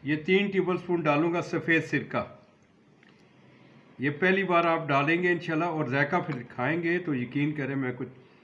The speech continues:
और फ़ायदेमंद भी है। वैसे सफ़ेद सिरका हमारे प्यारे नबी सल्लल्लाहु अलैहि वसल्लम पसंद भी करते थे, उधर भी फ़ायदा मिलेगा आपका। रमज़ान में इस्तेमाल करें।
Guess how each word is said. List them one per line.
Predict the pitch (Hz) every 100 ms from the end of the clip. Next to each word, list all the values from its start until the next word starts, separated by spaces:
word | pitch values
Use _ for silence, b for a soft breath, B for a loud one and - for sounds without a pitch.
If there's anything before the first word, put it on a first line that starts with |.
| B - -
और | 117
फ़ायदेमंद | 123 131 160 156 175
भी | 185 180
है। | 180 185 - - - - - - - - -
वैसे | 127 127 156
सफ़ेद | 151 160 170
सिरका | 156 160 185 185
हमारे | 185 147 139 160
प्यारे | 175 165
नबी | 156 156 185
सल्लल्लाहु | 185 180 165
अलैहि | 160
वसल्लम | 170 160
पसंद | 131 156 156
भी | 127
करते | 120 104 120
थे, | - 110 107 - - - -
उधर | 147 165
भी | 156
फ़ायदा | 147 131 147
मिलेगा | 143 131 139 135
आपका। | 131 131
रमज़ान | 131 131 120 131
में | 147 139
इस्तेमाल | 123 127 127 139
करें। | 147 147